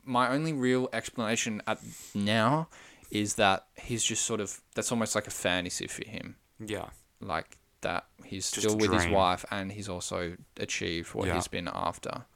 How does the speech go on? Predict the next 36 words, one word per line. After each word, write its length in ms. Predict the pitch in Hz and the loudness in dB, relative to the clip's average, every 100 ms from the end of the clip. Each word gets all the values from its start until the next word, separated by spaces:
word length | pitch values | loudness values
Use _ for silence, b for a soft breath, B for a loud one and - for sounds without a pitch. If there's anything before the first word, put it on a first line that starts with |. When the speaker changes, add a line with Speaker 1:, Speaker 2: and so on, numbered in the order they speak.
| - | 0
Speaker 2:
Well, 140 | 117 | 2
Speaker 1:
Um, 140 | 85 90 | 2 2
Speaker 2:
it's 120 | 139 | 2
pretty 240 | - 151 165 | 4 4 4
co-, 580 | - - 120 113 110 101 | 4 8 8 6 0 0
I, 60 | 113 | 2
I 20 | |
really 260 | 117 117 120 | 4 8 10
Speaker 1:
'Cause 140 | 131 | 12
I 160 | 127 123 | 12 10
Speaker 2:
like 120 | 131 | 8
Speaker 1:
don't 120 | 107 | 4
Speaker 2:
the 100 | - - _ | 0 -16 _
Speaker 1:
Yeah, 180 | 113 98 | 0 0
sorry. 220 | - 98 | 2 6
Speaker 2:
I 60 | 110 | 6
really 280 | 107 123 131 | 10 10 10
like 200 | 117 101 | 8 8
the 120 | 107 | 4
ending 320 | 101 95 95 | 2 0 -2
as 120 | 92 95 | -2 4
well. 180 | 92 92 | 4 4
It's 160 | - | 2
a 20 | |
bit 160 | - 151 | 4 4
confusing. 760 | 131 120 104 101 92 90 117 139 _ _ _ | 2 -4 -4 -2 -2 -4 -6 -10 _ _ _
I'm 120 | 98 | -8
a 20 | 98 | 0
bit 120 | 107 | 2
of 60 | 98 | 2
an 100 | 85 | -4
idiot. 420 | 87 87 87 - _ _ - | -4 -4 -6 -6 _ _ -20
It's 120 | - - | -18 -8
a 20 | |
bit 180 | 98 - | -4 -4
confusing. 540 | 98 87 85 85 | -4 -4 -4 -4